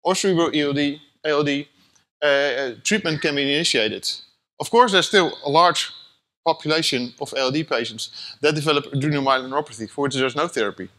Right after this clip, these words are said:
Uh, and one of the other challenges that we have, so we have many challenges, is that we would like, so now we can pick up the boys, but we, we would like to earlier on have a way of,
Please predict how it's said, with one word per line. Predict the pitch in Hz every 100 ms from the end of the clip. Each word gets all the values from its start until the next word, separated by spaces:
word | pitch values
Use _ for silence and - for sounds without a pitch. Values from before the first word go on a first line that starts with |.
| _ - - _ -
Uh, | 147 151 151 -
and | 165 165
one | 220
of | 226
the | 170
other | 185 247
challenges | 180 135 110 110
that | 113
we | 107
have, | 110 135
so | - 127
we | 143
have | 135 -
many | 143 175 139
challenges, | - 123 110 165 - - _ _ _ _ _
is | 165 175 175 - - - - _ _ -
that | 156
we | 165
would | 190 190
like, | 170 185 196 190 - - _ _ _ _ _ _ _
so | - 165
now | 175 214
we | 208
can | 180
pick | 196 185
up | 151
the |
boys, | 127 107 -
but | 147
we, | 175 185 -
we | 165 185
would | 156
like | 160 190 196
to | - 170 156 - - _ _ _ -
earlier | 214 214 180 160
on | 151 135 135 _ _ _ _ _
have | 165 165 160 -
a | 156 156 143 - - _ _
way | 131 160 185 190 180 -
of, | 160 147